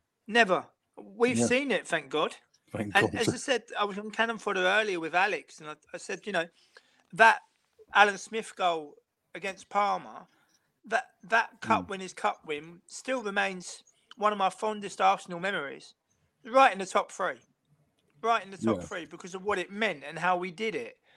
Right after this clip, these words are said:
Speaker 1: And w-, we reached the European final the following season as well. And we
Speaker 2: Yeah.
Speaker 1: were unlucky not to, not, not to win two in a row. And I just think, uh, uh, I think European football has become so bittersweet for me personally, where it's all about participation, participation. I mean,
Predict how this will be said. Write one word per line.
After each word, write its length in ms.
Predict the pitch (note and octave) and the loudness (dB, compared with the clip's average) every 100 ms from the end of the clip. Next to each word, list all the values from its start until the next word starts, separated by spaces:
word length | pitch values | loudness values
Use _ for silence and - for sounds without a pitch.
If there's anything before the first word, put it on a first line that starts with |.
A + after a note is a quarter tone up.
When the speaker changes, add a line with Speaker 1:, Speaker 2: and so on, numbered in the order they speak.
| - - - | -20 -20 -8
Speaker 1:
And 220 | - G#3 A#3+ | -2 -2 -4
w-, 120 | A3+ | -4
we 160 | B3+ | -2
reached 360 | B3+ B3 - - | -2 -4 -6 -10
the 40 | |
European 460 | G#3 A3+ G#3+ G#3+ G#3 | 2 4 4 2 0
final 380 | - G#3 G#3 F#3+ | 4 4 4 0
the 100 | F#3 | -4
following 380 | - G#3+ G#3+ G#3 | 0 0 0 -4
season 400 | D4+ D4+ F#3+ F#3+ | -6 -4 -4 -6
as 100 | A3 | 2
well. 320 | E4 A#3 - _ _ _ - | 2 2 -2 _ _ _ -6
And 80 | F#3+ | 2
we 80 | A#3 | 8
Speaker 2:
Yeah. 100 | C4 | 8
Speaker 1:
were 60 | |
unlucky 340 | A3 A3 - G3+ | 8 2 0 -12
not 160 | G3+ - | -12 -14
to, 120 | F#3+ - _ | -16 -16 _
not, 160 | A3 G#3+ | -4 -2
not 180 | G#3+ - | -6 -10
to 80 | G3+ | -6
win 200 | G#3 G#3+ | -6 -6
two 220 | - A#3 | -4 -4
in 80 | A3 | -2
a 80 | G#3+ | 0
row. 360 | C4 C4+ D#3+ | 2 2 2
And 200 | D3+ F#3 F3+ - - - - | -2 -6 -10 -20 -20 -4 0
I 80 | |
just 300 | A#3 G3 - | 0 -2 -6
think, 360 | B3 A#3+ G3 - _ _ _ _ - - | -4 -4 -6 -18 _ _ _ _ -20 -14
uh, 80 | - - | -14 -8
uh, 100 | - - | -8 -2
I 60 | G#3+ | -2
think 240 | B3+ G#3 | -2 0
European 360 | A#3+ A#3 A#3+ A3+ | 2 2 0 -2
football 340 | - A3 A3+ | 0 0 0
has 80 | A3 | -2
become 360 | - - A3+ G#3+ | -4 2 2 2
so 240 | - B3 | 4 4
bittersweet 680 | - A#3 F#3+ - A3 G3 - | 4 2 0 -2 -2 -2 -6
for 80 | F#3 | -8
me 180 | F#3+ F#3+ | -8 -2
personally, 680 | F#3 F#3+ E3 - C3+ A#2+ _ _ _ _ _ _ | 2 4 2 -6 -20 -20 _ _ _ _ _ _
where 240 | - F#3+ F#3+ | 0 2 2
it's 180 | F3+ - | -4 -8
all 160 | A3 | -6
about 300 | G3+ G#3 - | -2 -2 -2
participation, 920 | F#3+ F#3+ A3 G#3+ F#3+ G3 G3+ G3 F#3+ F3+ | -4 -6 -6 -8 -4 -2 -2 -4 -14 -8
participation. 880 | F3+ F3+ F#3 - F#3+ G#3 G3+ - | -8 -6 -12 -6 -2 -2 -4 -14
I 40 | D3+ | -18
mean, 140 | F3 | -18